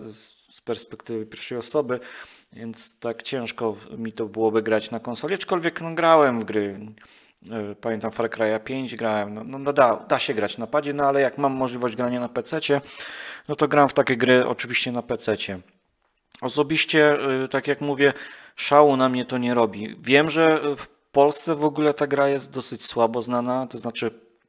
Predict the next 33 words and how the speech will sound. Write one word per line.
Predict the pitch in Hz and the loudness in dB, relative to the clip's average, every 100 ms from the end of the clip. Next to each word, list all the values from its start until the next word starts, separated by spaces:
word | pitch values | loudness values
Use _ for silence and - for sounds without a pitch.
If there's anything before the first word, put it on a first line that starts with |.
| _ _ _ | _ _ _
nie | - 110 107 | -10 -8 -4
przepadają | - 117 113 104 117 | -4 0 4 4 4
ludzie | 123 127 127 | -2 -6 -10
tą | - 127 | -8 -6
marką, | 127 127 127 - 139 139 - - - | -2 0 -2 -4 -6 -8 -16 -20 -14
bardziej | 113 113 107 107 120 113 | 4 6 6 2 -4 -2
znana | 117 123 | -4 -2
jest | 120 123 | -4 0
mar-, | 117 113 - 120 | 0 0 -4 -2
marka | 113 113 113 110 | 0 0 0 -4
Gears, | 104 110 127 - - _ - - _ _ - - - | -2 -4 -4 -10 -12 _ -20 -20 _ _ -20 -20 -14
zwłaszcza | 110 107 - 120 | -6 -4 -2 -4
te | 113 | -2
Gears | 104 101 117 - | -4 -4 -6 -4
pięć, | 120 113 117 | -2 -2 -2
to | - | -6
było | 117 120 120 | -2 0 0
ba-, | 117 123 | 0 -6
mocne | 120 120 117 135 | -6 -4 -4 -6
oczekiwanie. | 127 - - 120 127 131 139 - - - - - _ | -6 -8 -12 -8 -6 -6 -8 -14 -20 -20 -20 -20 _
No, | 110 | 0
mam | 127 156 | 2 4
nadzieję, | 165 151 156 | 2 2 2
że | 151 | 2
tutaj, | 147 143 143 | -2 2 2
tak | 143 139 | 2 -2
jak | 131 | -4
mówię, | 139 131 127 | -6 -6 -4
będzie | 131 131 127 | -4 -2 -4
zróżnicowana | 127 120 127 - 127 123 123 | -4 -6 -6 -6 -4 -4 -4
kampania, | 120 123 123 120 123 127 | -6 -8 -6 -6 -6 -8
w | |
s-, | - - - | -10 -14 -14